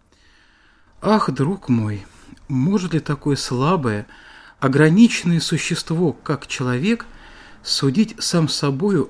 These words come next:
о Боге, существе беспредельном, превыше всякого постижения и суждения,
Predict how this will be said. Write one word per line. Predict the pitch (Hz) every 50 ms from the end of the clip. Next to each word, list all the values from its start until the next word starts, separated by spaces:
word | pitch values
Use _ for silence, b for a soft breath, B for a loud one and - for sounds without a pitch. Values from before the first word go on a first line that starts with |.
| - -
о | - 139 139
Боге, | 135 131 170 202 214 170 117 113 107 110 B B B B B B B B
существе | - - 151 131 - 147 - - - 214
беспредельном, | 180 208 202 - - 185 196 165 165 202 214 208 170 135 110 107 104 117 B B B B B B B B -
превыше | 143 131 143 208 233 - - 190 170
всякого | 139 - - 202 208 202 - 185 170
постижения | - - 156 - - - 151 135 156 208 220 214 202 196 196
и | 185
суждения, | - - 202 185 180 - 208 208 190 151 113 104 107 107 117 117